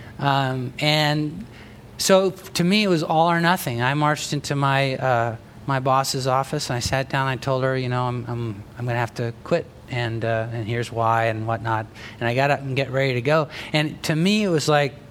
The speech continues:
stepping into the water. I had no idea what was gonna, how we were gonna do this thing.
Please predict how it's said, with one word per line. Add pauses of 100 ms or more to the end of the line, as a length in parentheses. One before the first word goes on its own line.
(120)
stepping
into
the
water.
I
had
no
idea
what
was
gonna,
how
we
were
gonna
do
this
thing.